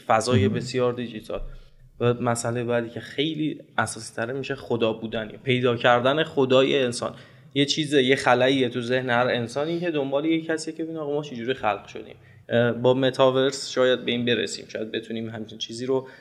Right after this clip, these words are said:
Speaker 1: یکم ملموس‌تر کنیم، بتونیم درکش کنیم. اه، معمولاً هر بیزینسی که می‌خواد بیاد بالا می‌گن توی مارکت برو ببین نیاز چیه، چه چیزی خلایش وجود داره هنوز نداریم،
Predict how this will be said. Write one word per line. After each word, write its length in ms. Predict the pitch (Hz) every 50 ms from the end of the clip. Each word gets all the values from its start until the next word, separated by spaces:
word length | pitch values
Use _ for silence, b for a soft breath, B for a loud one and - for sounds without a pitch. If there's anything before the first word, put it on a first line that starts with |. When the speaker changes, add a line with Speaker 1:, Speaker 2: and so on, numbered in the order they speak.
| B B _
Speaker 1:
یکم 260 | 127 113 - 135 135
ملموس‌تر 680 | 135 127 117 117 110 113 110 110 - - 117 117 117 120
کنیم، 360 | 120 - 131 131 131 123 120
بتونیم 320 | 120 117 - 123 120 120
درکش 460 | 113 123 117 117 117 113 131 117 -
کنیم. 280 | - 120 123 127 127 120 120 B B B B B B B B B -
اه، 420 | - 113 113 113 110 107 110 104 107 - - _ _ - - - 123
معمولاً 680 | 120 127 127 127 127 131 131 131 135 139 147 156 127 - - - - -
هر 380 | - - 123 127 127 120 - - - - -
بیزینسی 480 | 131 131 127 123 127 123 127 127 - -
که 120 | 151 139
می‌خواد 280 | 127 120 127 120 117 -
بیاد 180 | 117 110 110
بالا 540 | 113 113 110 117 131 135 131 120 117 117 117 123 123 -
می‌گن 240 | 117 110 117 117 120
توی 140 | 123 - 127
مارکت 280 | 120 117 110 113 - 120
برو 240 | 113 120 123 120
ببین 260 | 117 123 120 127 131 127
نیاز 400 | 120 113 113 113 117 117 - -
چیه، 480 | - - 131 123 113 104 104 107 107 -
چه 120 | - -
چیزی 420 | 123 - - - 120 117 110 110 107
خلایش 600 | - - 117 110 110 107 110 107 110 - - 113
وجود 260 | 110 - - 104 -
داره 200 | - 104 101 107
هنوز 440 | 110 110 110 113 113 110 110 113 110
نداریم، 420 | 107 - - 113 110 - - 120